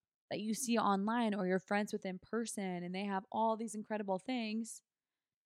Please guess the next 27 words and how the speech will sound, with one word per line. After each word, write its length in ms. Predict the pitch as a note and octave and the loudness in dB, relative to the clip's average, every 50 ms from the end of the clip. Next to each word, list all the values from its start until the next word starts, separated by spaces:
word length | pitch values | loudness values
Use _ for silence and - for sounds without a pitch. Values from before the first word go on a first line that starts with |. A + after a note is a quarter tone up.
| _ _ _ _ | _ _ _ _
They 80 | - F#3+ | -10 -6
go 120 | G3 - | -2 0
on 80 | A3 A3 | 0 2
vacations. 680 | A3 G#3+ G#3+ - A3 G#3+ G3+ - - G#3 G#3 A3 A3+ A3+ - - - - | 2 0 0 0 -2 -4 -4 -4 -8 -8 -8 -10 -12 -12 -14 -18 -6 -4
They, 200 | G#3 G3 - - | -2 -2 -2 -6
he, 200 | - - A3 G3 | -8 -10 -10 -10
he 180 | - F#3+ G3+ G3+ F3+ | -8 -10 -10 -10 -4
buys 280 | - G#3 G#3+ A3 A3+ - | -2 -2 -2 -2 -2 -4
her 80 | - | -4
all 100 | G#3 G#3+ | -4 -4
these 240 | G#3 F3+ G#3+ G3 F3+ - | -4 -4 -6 -8 -8 -8
things, 540 | - A3 G#3+ G3+ F#3+ F#3 F3+ F3 F3 F3 F3 | -6 -4 -4 -4 -4 -6 -6 -8 -10 -10 -12
and, 120 | F#3 F3+ - _ _ - _ _ _ | -12 -12 -14 _ _ -20 _ _ _
you 120 | G#3+ A3+ | -4 -2
know, 280 | G#3+ F#3+ F3 F3 G3+ G#3 | 0 2 2 2 2 0
they 100 | G3 G3+ | 0 -2
have 220 | G3 G#3 G3+ G3+ | -2 -2 -2 -2
this 160 | G3 G3 F#3+ - | -2 -4 -6 -6
great 280 | - - A3 A3+ G#3 | -4 -2 -2 -2 -2
relationship, 920 | G3+ G#3+ G#3 G3+ G3+ G#3 G3+ - A3 G#3 G3 - - F#3+ F3+ F3 - F#3 - | -2 -2 -2 0 0 -2 -2 -4 -6 -6 -6 -6 -6 -6 -6 -6 -8 -10 -10
and 80 | F#3 F3+ | -10 -8
they 80 | F#3 | -6
work 180 | F3+ G3 G3+ F#3+ - | -4 -6 -6 -4 -4
out 100 | G#3+ G#3 | -4 -4
all 60 | G3 | -4
the 100 | F#3+ G3 | -6 -8
time. 320 | - - F#3 F#3+ G3 G#3 | -10 -8 -8 -6 -6 -8